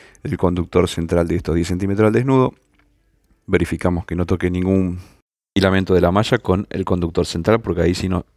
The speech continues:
nos tiraría lo que es la señal, todo lo que es a masa. Una vez que pasamos, dejamos al RAS y, como siempre le digo, la parte de la malla no tiene que tocar con el conductor central.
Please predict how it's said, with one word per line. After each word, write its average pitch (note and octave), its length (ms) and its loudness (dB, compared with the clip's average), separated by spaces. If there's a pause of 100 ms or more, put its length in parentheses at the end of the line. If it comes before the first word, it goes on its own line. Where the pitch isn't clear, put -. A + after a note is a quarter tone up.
nos F2 200 -8
tiraría F2 420 4
lo E2 140 0
que F2 80 -4
es E2+ 40 0
la E2+ 100 0
señal, E2+ 380 -4
todo D#2+ 560 -2
lo D#2 180 0
que E2+ 100 -6
es - 200 -10
a F2+ 140 -4
masa. D#2+ 360 -4 (600)
Una F#2 180 4
vez G#2 120 4
que G2 120 2
pasamos, C#3 480 0
dejamos F2+ 460 -2
al E2+ 140 2
RAS B2 340 0
y, C#2 60 -8
como E2+ 200 -6
siempre D#2+ 340 -10
le E2+ 100 -4
digo, G2 280 2 (400)
la E2+ 120 -12
parte - 280 -4
de F2 60 2
la F2 100 2
malla F2+ 380 0 (960)
no F2 260 0
tiene E2+ 220 -4
que E2+ 100 0
tocar F2+ 320 2
con F2+ 160 -2
el E2+ 80 -4
conductor D#2+ 440 -6
central. D#2+ 360 -8